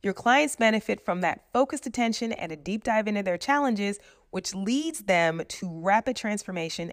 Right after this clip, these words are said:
and rapid progress. So, for example, let's say you're someone at a pivotal point in your career journey. You're looking for clarity and maybe some guidance to help you get to that next level. And you find two programs doing the same exact thing.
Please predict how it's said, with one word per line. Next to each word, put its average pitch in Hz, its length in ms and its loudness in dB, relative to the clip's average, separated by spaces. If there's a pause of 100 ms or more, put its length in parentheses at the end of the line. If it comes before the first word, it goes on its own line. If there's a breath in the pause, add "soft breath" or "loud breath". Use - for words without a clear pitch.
and 160 180 -8
rapid 156 500 -2
progress. - 720 -4 (360 loud breath)
So, 233 220 2
for 370 360 0
example, 196 600 0 (500 soft breath)
let's 302 220 4
say 330 160 2
you're 277 180 4
someone 202 440 2
at 165 180 -2
a 151 60 -4
pivotal 254 500 0
point 190 400 -4
in 170 140 -6
your 170 240 -4
career 151 480 -4
journey. 98 420 -8 (300 loud breath)
You're 190 100 0
looking 190 280 0
for - 140 -12
clarity 180 680 0
and 143 80 -6
maybe 151 220 -4
some - 220 -8
guidance 175 500 0
to 170 100 -8
help 180 280 -4
you 202 100 -4
get - 260 -6
to 170 120 -8
that 151 260 -2
next 147 360 -8
level. 143 280 -2
And 165 180 -6
you 190 80 -2
find 170 400 0 (400 loud breath)
two 330 280 2
programs 160 720 2 (100)
doing 175 280 -2
the 165 100 -2
same 190 360 -2
exact 151 380 -4
thing. - 240 -10